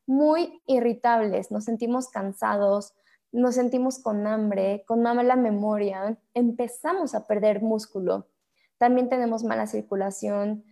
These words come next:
tenemos frío todo el tiempo, el abdomen puede estar hinchado, podemos tener depresión, problemas para dormir. ¿Qué tal? Entonces, eh, si estás experimentando estos síntomas, si tienes,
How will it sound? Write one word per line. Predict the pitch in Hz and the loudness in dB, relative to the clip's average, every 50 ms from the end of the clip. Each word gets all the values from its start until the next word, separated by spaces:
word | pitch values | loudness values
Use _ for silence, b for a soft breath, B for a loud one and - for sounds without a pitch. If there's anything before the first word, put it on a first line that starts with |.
| b b _ | b b _
tenemos | - 254 226 226 226 233 233 220 220 | 2 4 4 4 4 2 0 -2 -4
frío | - - - - 262 254 226 214 214 208 | -8 -6 -2 2 4 4 6 4 4 4
todo | 208 202 196 | 2 2 2
el | 196 196 190 | 2 2 0
tiempo, | - 196 196 202 202 190 - - - 190 190 220 - - _ _ _ - | -2 -2 0 0 0 0 0 0 0 0 0 -2 -6 -10 _ _ _ -2
el | 220 226 220 | 0 2 2
abdomen | 220 214 208 208 220 220 226 226 233 | 2 2 0 0 -2 0 0 -2 -2
puede | 220 220 220 | 0 -2 -2
estar | 214 220 208 202 | -2 -4 -4 -4
hinchado, | 208 208 202 202 - 208 196 202 202 202 202 202 - | -2 -4 -4 -4 -4 -2 0 0 2 0 0 0 -2
podemos | - 208 208 208 208 - | -4 -4 -4 -4 -4 -4
tener | 214 202 202 202 202 | -2 -2 -2 -2 -2
depresión, | 208 214 208 - 196 196 - - - 208 202 202 196 208 214 214 - _ _ _ _ - | -2 -2 -2 -4 -6 -6 -8 -8 -6 -4 -2 -2 -2 -4 -6 -8 -10 _ _ _ _ 0
problemas | 214 220 214 208 214 214 226 214 | 2 2 2 2 0 -2 -4 -2
para | 214 208 190 190 | -2 0 0 2
dormir. | 196 190 180 196 208 214 202 - - - _ _ _ _ _ _ _ _ _ _ - | 0 0 0 0 0 0 0 -2 -4 -8 _ _ _ _ _ _ _ _ _ _ 2
¿Qué | 269 262 | 2 2
tal? | 262 269 269 269 226 190 151 - - - _ _ _ _ _ _ _ _ _ _ _ _ _ _ _ - | 2 0 -2 -2 -2 -2 -6 -8 -16 -20 _ _ _ _ _ _ _ _ _ _ _ _ _ _ _ -2
Entonces, | 285 247 - 269 254 233 208 - - - - - - - _ _ _ _ _ _ _ _ - | 0 0 0 0 -2 -2 -2 -6 -8 -10 -12 -14 -18 -20 _ _ _ _ _ _ _ _ -4
eh, | - 254 254 254 247 247 247 247 240 240 247 240 226 - - - | 0 0 2 2 4 4 4 4 2 2 2 2 0 0 -2 -6
si | 254 - - 285 | -12 -8 -4 -4
estás | 285 285 - 330 320 | -4 -2 -4 -4 -2
experimentando | - 480 466 - - 226 220 220 214 208 214 214 214 220 226 233 | -2 -2 -2 -2 -2 0 0 0 0 0 0 0 0 2 2 2
estos | 233 220 220 - 220 214 | 0 0 0 -2 -4 -4
síntomas, | - 233 208 196 - 202 202 190 208 214 | -4 -4 -4 -2 -4 -4 -4 -4 -4 -4
si | 240 226 | -6 -6
tienes, | 208 247 247 262 285 311 302 | -4 -2 -2 0 -2 -2 -4